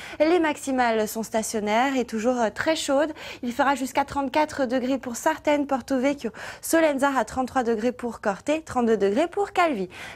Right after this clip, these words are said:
Les prévisions pour les deux prochains jours. Mardi, il y aura, euh, du soleil sur l'ensemble de l'île. Il fera encore, euh, très chaud, trente-trois degrés au meilleur de la journée. Et, euh, mercredi, il y aura un vent de secteur, euh, sud-est,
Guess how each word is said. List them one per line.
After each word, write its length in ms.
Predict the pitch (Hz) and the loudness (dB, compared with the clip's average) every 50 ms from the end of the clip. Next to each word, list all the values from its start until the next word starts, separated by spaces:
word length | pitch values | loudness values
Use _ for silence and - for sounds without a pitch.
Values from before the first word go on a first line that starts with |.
| - | -4
Les 80 | 311 330 | -4 -2
prévisions 400 | 320 - 330 294 269 262 269 262 | 0 2 2 2 2 0 -2 -2
pour 300 | 226 254 262 254 247 233 | 0 0 0 2 2 2
les 240 | 240 233 233 233 220 | 2 2 4 2 2
deux 140 | 202 247 233 | 2 0 -2
prochains 380 | - - 285 294 285 302 277 | -2 -2 -2 -2 0 0 -2
jours. 260 | 269 240 285 320 349 - - - - - - - | 0 2 2 2 0 -2 -6 -16 -20 -14 -4 0
Mardi, 440 | 254 254 262 262 269 220 233 269 311 330 | 2 4 4 2 0 -2 -2 0 0 2
il 60 | 269 | 4
y 40 | 262 | 4
aura, 200 | 247 233 254 277 - - - - - | 4 4 2 0 -2 -8 -10 -4 -2
euh, 80 | 220 208 | -2 0
du 140 | 208 254 | 0 0
soleil 320 | 247 - 277 233 220 214 214 | 0 2 2 2 2 2 0
sur 240 | - - 220 202 196 | 0 -2 -2 0 0
l'ensemble 420 | 196 190 196 - - 202 190 196 | 0 -2 -2 0 0 0 2 2
de 80 | 185 214 | 4 4
l'île. 180 | 214 269 285 | 4 4 4
Il 140 | 285 254 - | 4 2 0
fera 280 | - 247 220 220 240 247 | 0 0 0 2 2 2
encore, 280 | 240 254 285 285 - - - - - - - 196 | 2 2 0 0 -2 -6 -16 -16 -14 -8 -4 -4
euh, 80 | 202 | -4
très 260 | 196 - - 254 247 | -2 -2 0 0 2
chaud, 240 | 247 233 - 254 254 | 2 2 2 2 2
trente-trois 460 | 262 - - 233 214 - - 254 254 | 2 0 -2 -4 -2 0 0 0 2
degrés 280 | 220 240 240 226 233 262 | 2 0 0 2 2 2
au 80 | 240 233 | 4 4
meilleur 280 | 226 226 226 220 214 | 4 4 4 4 2
de 80 | 214 214 | 2 2
la 140 | 202 202 214 | 2 2 2
journée. 360 | 196 240 240 254 262 285 294 - - - - - 311 - | 0 0 0 2 0 0 -2 -6 -10 -14 -12 -8 -2 2
Et, 220 | 262 277 269 - | 4 4 4 4
euh, 100 | 247 240 | 4 4
mercredi, 800 | 240 254 269 277 277 285 294 - - - 277 269 220 254 285 330 330 311 | 4 4 4 6 4 4 2 0 -2 -2 -2 0 0 0 0 0 2 2
il 60 | 277 | 4
y 80 | 254 | 4
aura 220 | 262 262 294 294 277 | 2 4 2 2 2
un 40 | 262 | 2
vent 180 | 240 277 311 | 0 0 0
de 120 | 294 285 262 | 2 0 0
secteur, 640 | - - - 277 - - - 285 269 254 240 226 | -2 -2 -4 -6 -4 -2 0 2 2 2 2 2
euh, 80 | 240 240 | 0 -2
sud-est, 720 | - - - 294 294 226 254 262 285 - - - 349 | -2 -2 -2 0 2 2 2 2 0 -2 -4 -4 -6